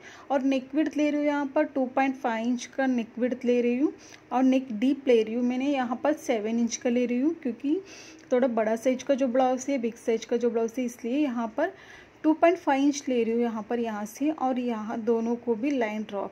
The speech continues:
करेंगे। और यहाँ पर भी मैंने गोल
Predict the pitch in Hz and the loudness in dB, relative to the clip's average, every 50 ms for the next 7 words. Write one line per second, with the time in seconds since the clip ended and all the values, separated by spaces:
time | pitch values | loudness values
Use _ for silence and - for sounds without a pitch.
0 | - - 208 208 208 208 214 214 262 330 - - - _ - - - - - - | -8 -8 -8 -6 -6 -8 -6 -4 -4 -6 -6 -8 -18 _ -20 -20 -20 -20 -20 -20
1 | - - - - - - - - - - - - - - - - - - - - | -20 -20 -20 -20 -20 -20 -20 -20 -20 -20 -20 -20 -20 -20 -20 -20 -20 -20 -20 -20
2 | - - - - - - - - - 277 294 285 277 294 277 302 285 269 294 285 | -20 -20 -20 -20 -20 -20 -8 -2 0 2 2 4 2 2 2 0 2 2 4 4
3 | 277 277 269 311 370 370 330 269 220 233 233 233 247 247 | 4 4 4 2 2 0 -6 -4 2 4 4 6 4 2